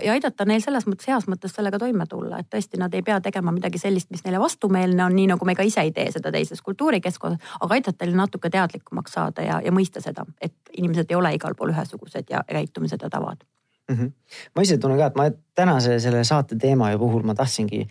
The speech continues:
Speaker 2: üks nagu eesmärk on see, et nagu julgustada lapsevanematel, et tänapäeval nagu see reisimine tegelikult muutub järjest taskukohasemaks.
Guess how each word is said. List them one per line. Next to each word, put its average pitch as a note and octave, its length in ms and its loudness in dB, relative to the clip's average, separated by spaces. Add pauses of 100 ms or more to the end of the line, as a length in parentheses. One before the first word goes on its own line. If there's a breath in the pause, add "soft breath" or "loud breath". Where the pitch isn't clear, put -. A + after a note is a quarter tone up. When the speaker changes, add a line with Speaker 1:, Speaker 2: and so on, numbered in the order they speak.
(500 soft breath)
Speaker 2:
üks D#3+ 160 4
nagu C#3+ 160 4
eesmärk C3+ 440 4
on B2+ 100 4
see, C3 160 4
et A#2+ 80 0
nagu B2 160 0
julgustada C#3+ 580 4
lapsevanematel, A#2+ 800 2 (640 soft breath)
et C3+ 120 -4
tänapäeval C#3+ 540 4
nagu A#2+ 180 4
see A#2 140 0
reisimine C3 540 2
tegelikult A#2 340 -2
muutub B2 340 0
järjest A#2+ 460 0
taskukohasemaks. A2 920 -4